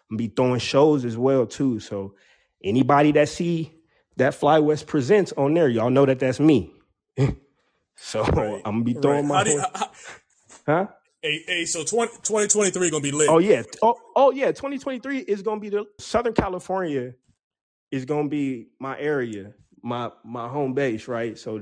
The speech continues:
Speaker 1: this is where I'm gonna be doing a lot of my stuff at, Southern California. So Southern California gonna be in for it. So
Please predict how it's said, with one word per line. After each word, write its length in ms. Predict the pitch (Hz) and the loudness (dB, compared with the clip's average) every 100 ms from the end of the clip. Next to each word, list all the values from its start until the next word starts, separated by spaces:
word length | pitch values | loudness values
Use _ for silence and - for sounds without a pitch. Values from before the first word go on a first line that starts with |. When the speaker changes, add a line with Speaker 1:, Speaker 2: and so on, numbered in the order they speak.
| 104 | -10
Speaker 1:
this 140 | 120 160 | -6 -4
is 80 | |
where 140 | 147 143 | -2 -2
I'm 80 | 143 | -2
gonna 80 | |
be 120 | 139 127 | -2 -2
doing 280 | 139 135 | -2 0
a 40 | 131 | 0
lot 180 | 131 131 | 0 -2
of 60 | 131 | -4
my 120 | 117 | -8
stuff 320 | - 135 127 | -6 -6 -6
at, 220 | 104 - _ | -10 -12 _
Southern 320 | - 135 107 | -8 -6 -6
California. 580 | 131 110 107 113 107 101 | -6 -6 -6 -6 -4 -6
So 160 | - 101 | -6 -4
Southern 280 | 135 127 | -2 -2
California 680 | 123 - 123 120 - 123 120 | -6 -2 0 0 0 0 2
gonna 180 | 113 110 | -2 -4
be 160 | 110 | -2
in 80 | 120 | -4
for 280 | 110 101 90 | -4 -6 -6
it. 80 | - _ - - - | -10 _ -20 -20 -8
So 400 | - 110 104 | 2 4 4